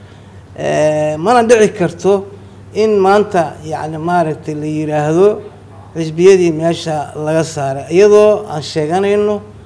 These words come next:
inaan dimuqraadiyad iyo doorasho qof iyo cod ah u soconno. Sidaas awgeed, waxaan ka codsanaynaa baarlamaanka labadiisa aqal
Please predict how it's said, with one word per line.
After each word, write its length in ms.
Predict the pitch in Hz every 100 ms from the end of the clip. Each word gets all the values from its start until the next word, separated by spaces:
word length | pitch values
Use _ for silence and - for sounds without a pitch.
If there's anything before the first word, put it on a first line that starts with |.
| - -
inaan 440 | 185 190 180 165 151 147
dimuqraadiyad 840 | 170 165 160 165 160 160 170 175 170 - -
iyo 480 | 151 156 180 208 - - -
doorasho 440 | 160 151 143 -
qof 240 | 180 214 196 170
iyo 160 | 165
cod 240 | 143 175 156
ah 120 | 131 - -
u 60 | 196
soconno. 500 | - 131 123 117 117 - - - - -
Sidaas 300 | 233 220 165
awgeed, 520 | 196 180 160 170 190 - - - - - -
waxaan 240 | 175 180 185
ka 100 | 196
codsanaynaa 760 | 196 196 190 180 160 190 208
baarlamaanka 920 | 180 151 151 165 196 185 196 196 - -
labadiisa 520 | 160 185 185 175 190 180
aqal 380 | 180 202 208